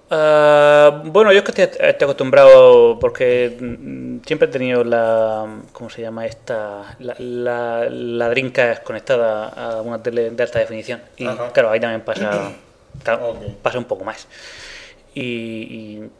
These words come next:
Speaker 1: claro, como las teles normales, eh, bueno, no, no hace como a lo mejor en, en cosas de ordenador y tal, que, que le pone un poco ahí de blur o algo así,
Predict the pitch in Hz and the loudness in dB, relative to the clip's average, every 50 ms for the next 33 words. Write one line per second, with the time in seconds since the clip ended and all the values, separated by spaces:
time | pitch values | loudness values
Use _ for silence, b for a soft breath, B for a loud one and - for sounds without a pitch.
0 | _ _ - 143 135 117 117 113 107 98 - - 127 127 127 127 127 127 120 117 | _ _ 0 0 0 0 0 -4 -10 -8 -8 -4 -4 -4 -4 -4 -6 -8 -8 -6
1 | 120 123 123 123 123 117 117 120 127 123 120 - _ - 127 123 120 120 120 - | -6 -4 -2 -2 -2 -4 -6 -10 -14 -14 -14 -16 _ -12 -8 -6 -6 -4 -6 -8
2 | - - - - 143 131 120 117 117 117 120 127 127 127 123 - 131 120 123 120 | -10 -14 -8 -6 -4 -4 -4 -6 -8 -8 -8 -6 -6 -8 -6 -6 -8 -8 -6 -6
3 | 123 123 117 117 - 127 123 123 120 120 120 120 117 117 117 113 113 117 120 - | -6 -6 -6 -6 -6 -4 -4 -4 -4 -6 -8 -10 -12 -12 -12 -14 -14 -16 -16 -18
4 | - - - - - - - - 127 123 - - - - - 120 117 113 113 113 | -20 -20 -20 -20 -16 -14 -14 -14 -14 -16 -18 -20 -18 -14 -8 -6 -4 -4 -4 -6
5 | 110 110 113 120 117 113 104 - 123 120 - - - 123 117 117 113 113 113 113 | -4 -2 -2 -2 -2 -2 0 0 0 0 -2 -6 -8 -8 -8 -6 -6 -6 -6 -6
6 | 113 113 113 110 - _ - - 120 113 113 110 107 120 120 123 120 120 120 - | -6 -8 -10 -12 -16 _ -16 -14 -12 -10 -10 -6 -6 -6 -6 -6 -8 -12 -10 -10
7 | - 120 113 - 123 117 120 120 117 117 117 117 117 113 113 113 113 113 113 110 | -10 -8 -4 -2 -2 0 0 -2 -4 -4 -4 -4 -4 -4 -4 -4 -4 -4 -4 -4
8 | 110 113 113 110 113 120 127 131 123 113 117 117 117 117 117 113 - 131 120 107 | -4 -6 -8 -8 -6 -4 -2 -2 0 0 2 2 2 2 2 0 0 -4 -8 -10